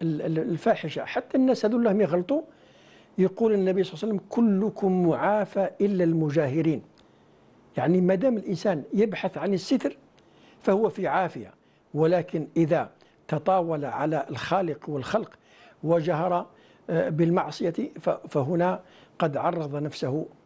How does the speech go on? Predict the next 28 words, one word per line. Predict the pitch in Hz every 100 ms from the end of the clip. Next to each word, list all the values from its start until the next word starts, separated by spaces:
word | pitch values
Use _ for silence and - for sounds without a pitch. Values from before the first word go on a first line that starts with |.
| -
للخطر. | 151 156 - 123 131 - - - _ _ _ _ _ _ _ _ - - - - - - - - - - - -
و، | 165 190 190 175 160 - _ _ _ _ _ -
آه، | 170 -
كان | - 220 262
واحد | 214 -
في | - - 208 196 208
زمن | 151 196 196
النبي | 175 165 170
صلى | 165 170
الله | 185 170 147
عليه | - 170
وسلم | 151 - 208 190 220 - _ _ _
ارتكب | 185 160 170 - 196 214 185 170 -
فاحشة، | 180 160 156 - - - _ _ -
آه، | 160 -
الزنا، | 160 143 143 98 508
وقع | 190 226 131 156
في | - 170
ذنب | 160 165 220 143
ووقع | 135 143 147 123
في | - 160 - - - - - - 165
معصية، | 156 - - 92 - _ _ _ _ _ _ -
فأشار | - - - - 262
إليه. | - 170 160 139
وإحنا | 131 139
عارفين | 127 156 240 180
باللي | 135 131
في، | 151 143